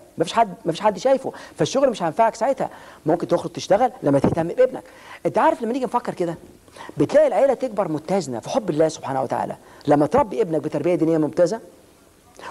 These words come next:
وفي اتفاق، وفي، عارف، باستمرار مناقشات، احنا الاتنين، تلاقي الابن يطلع يكبر عنده ثقة في نفسه، ما يخافش من الناس، فيقدر يتحرر ويقدر يتكلم. عشان كده الغرض كله بيبدأ من العيلة.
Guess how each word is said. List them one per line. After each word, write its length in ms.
وفي 460
اتفاق، 380
وفي، 360
عارف، 200
باستمرار 500
مناقشات، 560
احنا 160
الاتنين، 380
تلاقي 180
الابن 320
يطلع 400
يكبر 320
عنده 180
ثقة 220
في 100
نفسه، 260
ما 80
يخافش 340
من 80
الناس، 340
فيقدر 280
يتحرر 440
ويقدر 200
يتكلم. 300
عشان 180
كده 160
الغرض 320
كله 240
بيبدأ 280
من 120
العيلة. 380